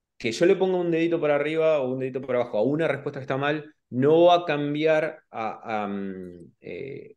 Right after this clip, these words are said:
eh, la respuesta a largo plazo. Ahora sí, dado que se maneja por probabilidades, eh, por, por simplificarlo el escenario,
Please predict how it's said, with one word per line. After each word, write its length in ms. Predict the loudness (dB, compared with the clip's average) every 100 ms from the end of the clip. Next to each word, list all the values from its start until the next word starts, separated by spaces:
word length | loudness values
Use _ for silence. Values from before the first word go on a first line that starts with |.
| -20
eh, 380 | -20 -16 -16 -6
la 140 | -4
respuesta 520 | -4 -2 -2 0 0 0
a 100 | -2
largo 320 | 0 2 2
plazo. 460 | 2 -2 0 -6 -4
Ahora 420 | -2 4 6 4 2
sí, 500 | -6 -8 -8 -12 _ _ _
dado 340 | -2 4 4 4
que 80 | 0
se 120 | -2
maneja 340 | -2 -4 -6
por 140 | -6 -6
probabilidades, 1000 | -2 0 0 0 -2 2 2 2 -4 _ _
eh, 140 | -20 _ _ -20
por, 160 | -16
por 140 | -16 -12
simplificarlo 540 | -12 -10 0 2 2
el 80 | 0
escenario, 500 | -2 -2 0 -2